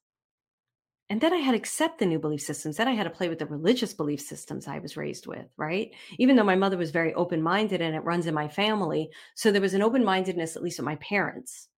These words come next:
and my oldest brother. My other two brothers, no. Their belief system is it's nonsense.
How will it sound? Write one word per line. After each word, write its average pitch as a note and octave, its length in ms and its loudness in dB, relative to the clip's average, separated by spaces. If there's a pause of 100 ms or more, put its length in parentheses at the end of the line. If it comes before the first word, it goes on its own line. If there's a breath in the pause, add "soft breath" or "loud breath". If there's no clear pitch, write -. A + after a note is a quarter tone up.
and E3+ 100 0
my D#3+ 120 2
oldest D3+ 300 -4
brother. D#3 360 2 (340)
My F3+ 120 4
other E3+ 140 2
two D4 200 0
brothers, D#3+ 360 2
no. A3 360 -2 (220)
Their F#3+ 120 2
belief D#3 280 0
system D3+ 380 -4
is D3 160 -6
it's D3 160 -10
nonsense. G3+ 720 -4